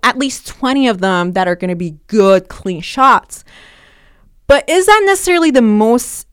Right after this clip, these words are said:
efficient and effective way of actually striking against an opponent? Especially if the fight is supposed to last twenty-five minutes?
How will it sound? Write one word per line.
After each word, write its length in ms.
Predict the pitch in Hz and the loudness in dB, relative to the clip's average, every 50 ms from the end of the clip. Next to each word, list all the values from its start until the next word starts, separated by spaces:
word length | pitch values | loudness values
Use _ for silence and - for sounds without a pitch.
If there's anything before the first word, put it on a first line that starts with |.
| _ _ - | _ _ -4
efficient 760 | 240 233 - - - 269 240 254 - - 269 247 254 240 - - | -4 -4 -4 -4 0 0 0 0 0 -2 -2 -2 -2 -4 -4 -6
and 80 | 214 | -6
effective 520 | 214 208 - - 208 214 - - 202 180 180 | -6 -6 -4 -4 -4 -4 -2 -4 -4 -2 0
way 380 | 175 175 180 175 175 185 196 - _ | 0 0 2 0 0 -2 -6 -6 _
of 400 | 175 170 165 165 170 - - _ _ _ _ _ | -2 0 0 -2 -4 -10 -20 _ _ _ _ _
actually 380 | - 180 180 - - - 190 165 | -16 -14 -14 -14 -8 -8 -8 -8
striking 720 | - - - - - 180 156 156 165 - - 185 180 180 - | -6 -10 -12 -4 -2 0 0 0 -2 -4 -6 -4 -4 -4 -6
against 400 | - 165 170 156 156 175 - - | -8 -6 -4 -4 -4 -4 -4 -6
an 80 | 165 | -6
opponent? 720 | 151 131 - - - 156 147 156 156 165 190 208 247 - - _ _ _ _ _ _ _ _ _ _ _ _ _ | -6 -6 -10 -12 -10 -8 -8 -8 -6 -4 -4 -4 -4 -6 -8 _ _ _ _ _ _ _ _ _ _ _ _ _
Especially 460 | _ _ 226 226 226 - - 277 220 | _ _ -2 -2 -2 -4 -6 -4 -4
if 120 | 214 220 - | -6 -4 -4
the 100 | 214 208 | -8 -8
fight 260 | - - 226 214 208 | -6 -4 -2 -2 -2
is 140 | 202 202 - | -2 -4 -4
supposed 320 | 196 - - 190 196 - | -6 -6 -6 -8 -6 -4
to 100 | 214 196 | -4 -2
last 640 | 180 180 175 160 156 180 - - - - - - - _ _ _ _ - | 0 2 2 2 2 0 -4 -10 -16 -16 -20 -20 -20 _ _ _ _ -20
twenty-five 1040 | - - - 240 226 226 214 202 - - - _ 247 226 208 202 202 190 170 170 | -14 -6 -4 -2 -2 -2 -2 -4 -6 -10 -10 _ -2 0 2 2 0 0 -2 -4
minutes? 800 | 165 165 165 160 180 220 262 320 330 - - - - - - | -6 -6 -6 -6 -4 -4 -4 -4 -6 -8 -12 -16 -16 -16 -18